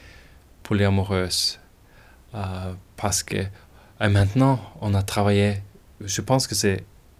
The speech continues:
qu'on a travaillé autant pour être accepté, qu'on peut avoir des,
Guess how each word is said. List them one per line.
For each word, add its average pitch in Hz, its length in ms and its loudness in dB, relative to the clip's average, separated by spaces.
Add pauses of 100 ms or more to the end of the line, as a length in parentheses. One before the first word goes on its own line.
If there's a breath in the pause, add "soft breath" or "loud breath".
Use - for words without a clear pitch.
qu'on 101 160 0
a 98 60 2
travaillé 101 320 2
autant 104 340 -2
pour 101 260 -2
être 101 280 -6 (200)
accepté, - 840 -2 (880 loud breath)
qu'on 92 240 0
peut 98 180 -4
avoir 95 360 0
des, 92 140 -2